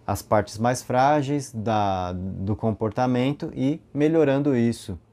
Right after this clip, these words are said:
né? Então, a gente tem uma pessoa mais pronta realmente pra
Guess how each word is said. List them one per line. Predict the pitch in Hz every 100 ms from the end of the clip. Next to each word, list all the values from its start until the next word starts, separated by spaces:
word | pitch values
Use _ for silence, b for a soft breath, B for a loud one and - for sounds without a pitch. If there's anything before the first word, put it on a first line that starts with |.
| -
né? | 92 113 147 b b -
Então, | 110 - 110 123
a | 120
gente | 113 113
tem | - 117 123
uma | 117
pessoa | 117 107 120
mais | 117 123 117
pronta | - 123 139 123 92
realmente | 95 107 104 104 -
pra | - 98 95